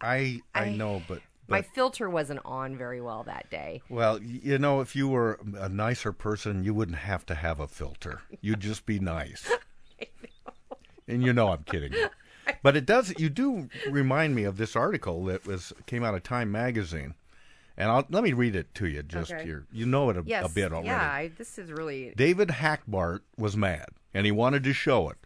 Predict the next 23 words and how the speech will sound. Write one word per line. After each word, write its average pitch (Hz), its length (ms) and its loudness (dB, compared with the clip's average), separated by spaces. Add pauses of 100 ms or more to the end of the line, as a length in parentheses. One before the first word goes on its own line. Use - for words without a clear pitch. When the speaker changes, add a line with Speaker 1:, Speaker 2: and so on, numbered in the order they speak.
Speaker 2:
Yeah, 139 240 -2
Speaker 1:
But 113 140 6
he 120 60 6
Speaker 2:
everybody's 147 200 4
Speaker 1:
didn't, 143 100 0
Speaker 2:
mad. 113 420 -6
Speaker 1:
he 120 140 4
didn't 156 220 2
think 165 240 0
he 147 100 0
would 131 160 4
end 143 180 4
up 139 160 4
in 120 120 2
federal 123 400 6
court 156 400 4
protecting 123 420 2
his 98 160 2
right 123 340 2
to 113 120 -2
a 98 60 2
rude 113 300 2
gesture 92 600 0